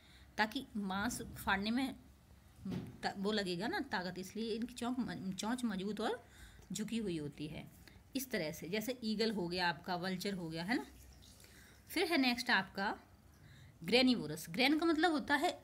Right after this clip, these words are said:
अनाज या फिर बीज, जैसे गेहूँ, चावल वगैरह। तो granuvorous word वो होते हैं जो बीज खाते हैं, जैसे ये पक्षी दिख रहे हैं ना। तो, और इनकी चोंच कैसी होती है?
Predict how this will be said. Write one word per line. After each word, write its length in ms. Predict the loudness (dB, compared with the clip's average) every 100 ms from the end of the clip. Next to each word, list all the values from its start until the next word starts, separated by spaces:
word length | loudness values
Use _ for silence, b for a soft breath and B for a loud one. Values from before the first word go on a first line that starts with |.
| 0
अनाज 440 | 2 4 4 4 4
या 120 | 2
फिर 180 | 2 0
बीज, 380 | 0 -4 -4 -8 -4
जैसे 260 | -2 -2
गेहूँ, 680 | -2 -2 -2 -2 -4 -8 -14 -2
चावल 360 | 2 2 0 -2
वगैरह। 320 | -2 -2 -4 -6 B B B B -2
तो 80 | 0
granuvorous 600 | 4 6 6 6 2 2
word 180 | 2 4
वो 240 | 4 2
होते 300 | 2 2 0
हैं 320 | 0 -2 -4 -10 -20 -20 -16 -2
जो 160 | 0
बीज 260 | 6 6 8
खाते 320 | 8 8 8
हैं, 300 | 4 2 -4 -12 -6
जैसे 280 | -2 2 2
ये 140 | 2
पक्षी 300 | 0 -2 -2
दिख 140 | 0 0
रहे 100 | 2
हैं 80 |
ना। 140 | 0 0 B B B B -8
तो, 120 | -6
और 220 | 0 4
इनकी 440 | 4 6 4 2 -4
चोंच 380 | 2 6 4 6
कैसी 300 | 4 6 4
होती 320 | 4 4 2
है? 120 | 2